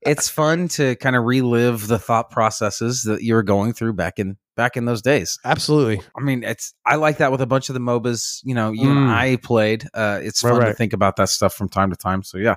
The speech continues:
Speaker 1: uh, no, we don't have any Fury's Finest podcasts on mobas for me to go back and listen to. So I guess I'll just have to listen to our old tournament reports.
Speaker 2: It's true.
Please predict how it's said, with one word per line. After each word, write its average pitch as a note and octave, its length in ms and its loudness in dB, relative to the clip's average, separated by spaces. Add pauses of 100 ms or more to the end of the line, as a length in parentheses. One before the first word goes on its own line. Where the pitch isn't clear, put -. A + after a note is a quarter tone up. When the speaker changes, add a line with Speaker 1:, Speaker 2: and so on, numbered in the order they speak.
(500)
Speaker 1:
uh, A2 240 2
no, C3 500 0
we D3+ 240 -2
don't F3 140 0
have F3+ 160 0
any E3 160 0
Fury's D3+ 420 -2
Finest C#3 340 0
podcasts C3 560 -2
on F#2+ 140 0
mobas A2 420 0
for - 120 -6
me G#2 120 0
to F#2+ 80 0
go F#2+ 100 0
back G#2 240 0
and F2+ 80 -6
listen G2+ 300 0
to. F#2 200 -4
So F#2 400 0 (520)
I G2+ 60 -8
guess C#3 220 0
I'll D#3 80 2
just B2 140 -4
have B2 120 0
to G#2+ 100 -4
listen A2+ 200 0
to G#2+ 60 4
our G2+ 100 4
old G#2 100 2
tournament A#2+ 300 2
reports. - 440 -6 (140)
Speaker 2:
It's - 180 0
true. A#2 240 0